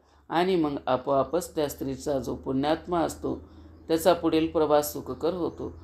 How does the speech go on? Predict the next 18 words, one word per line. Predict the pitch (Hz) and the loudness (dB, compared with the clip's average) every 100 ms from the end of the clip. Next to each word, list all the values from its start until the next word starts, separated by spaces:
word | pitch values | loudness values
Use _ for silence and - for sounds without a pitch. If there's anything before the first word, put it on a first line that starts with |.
| - - - | -18 -18 -4
त्याचा | 165 160 170 143 | 0 4 6 6
आत्मा | 139 139 | 4 -4
संतुष्ट | 135 - 131 165 175 196 | -6 -6 -4 -4 -6 -6
होतो, | 185 175 170 156 - - - 165 | -6 -4 -2 -2 -6 -16 -8 -2
म्हणून | 185 220 | 0 2
आईनवमीचे | 185 156 143 139 135 135 139 | 2 2 2 0 0 -2 -6
श्राद्ध | - 135 123 165 208 - | 0 0 0 -2 -4 -12
नवमीला | 135 135 131 131 127 | -8 -2 0 0 0
केलं | 127 135 127 | -4 -6 -4
जातं. | 170 160 - - - - - - - - - _ _ _ _ _ _ _ _ - - - - | -2 -2 -4 -10 -18 -20 -20 -20 -20 -20 -20 _ _ _ _ _ _ _ _ -20 -20 -8 0
आता | - 226 | 4 8
आपण | 233 226 226 220 202 - - | 8 6 2 0 -6 -14 -4
बघूया | 165 165 175 170 175 - - _ _ - | -2 2 4 4 2 -4 -16 _ _ -2
विधिवत | 165 160 175 196 220 | 0 2 2 2 0
हे | 180 180 | 0 0
श्राद्ध | 175 139 127 170 | 4 2 2 -2
कसं | 202 196 190 | -2 -4 -2
करावं. | 160 135 131 135 | 2 2 0 -4